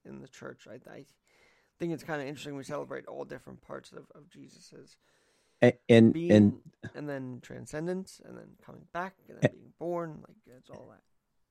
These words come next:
Speaker 2: And, and that's, yeah, and we do need to be reminded because we leak. So, so, uh, Miles said,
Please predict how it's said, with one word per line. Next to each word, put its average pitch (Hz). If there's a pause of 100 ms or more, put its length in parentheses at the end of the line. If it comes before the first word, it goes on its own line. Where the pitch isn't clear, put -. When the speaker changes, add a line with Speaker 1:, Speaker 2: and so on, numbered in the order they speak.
(400)
Speaker 2:
And, 151
and 151
that's, 180
yeah, 143
and 131
we 127
do 135
need 127
to 110
be 110
reminded 101
because 90
we 87
leak. 101 (800)
So, 113 (840)
so, 113 (300)
uh, 95 (100)
Miles 113
said, 104